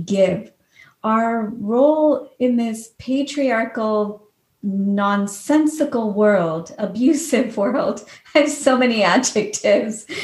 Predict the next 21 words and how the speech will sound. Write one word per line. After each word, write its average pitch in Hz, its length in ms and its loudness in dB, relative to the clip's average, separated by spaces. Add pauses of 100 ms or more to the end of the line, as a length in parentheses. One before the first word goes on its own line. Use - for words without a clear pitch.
(280)
um, 220 460 2
negative - 580 2
ones, 185 560 -2
you 202 220 -2
know, 170 180 0 (220)
sweary 170 640 -2 (100)
ones. - 580 -2
<laughs> - 60 -14 (460)
Um, 220 400 2 (340)
but 214 360 2
we, 240 200 -2
we 247 220 4
learn, 233 880 0 (340)
uh, 214 60 -2
we, 240 420 -2
and 220 220 0
we 233 140 0
have 220 220 -2
profoundly 247 680 2
internalized 190 1300 -2 (200)
and 190 400 -2